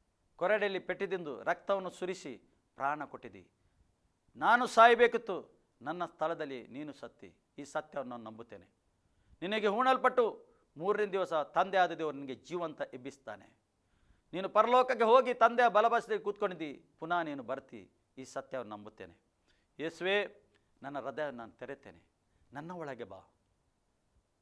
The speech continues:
ನೀನೇ ನನ್ನ ರಕ್ಷಕನಾಗಿದ್ದಿ, ನೀನೇ ನನ್ನ ದೇವರಾಗಿದ್ದಿ." ಆಮೆನ್. ಯಾರ್ಯಾರು ಹೇಳಿದಿರಿ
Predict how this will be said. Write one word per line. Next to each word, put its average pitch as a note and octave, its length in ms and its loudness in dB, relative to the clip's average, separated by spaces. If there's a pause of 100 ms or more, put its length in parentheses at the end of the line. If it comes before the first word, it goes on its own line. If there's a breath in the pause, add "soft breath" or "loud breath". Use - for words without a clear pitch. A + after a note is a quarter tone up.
(400)
ನೀನೇ C#4 300 2
ನನ್ನ B3+ 220 2
ರಕ್ಷಕನಾಗಿದ್ದಿ, D#3+ 840 -6 (600)
ನೀನೇ E3+ 240 -10
ನನ್ನ C#3+ 200 -14 (120)
ದೇವರಾಗಿದ್ದಿ." B2+ 600 -14 (1120)
ಆಮೆನ್. G2+ 320 -16 (540)
ಯಾರ್ಯಾರು F#3+ 560 2
ಹೇಳಿದಿರಿ C3+ 580 -14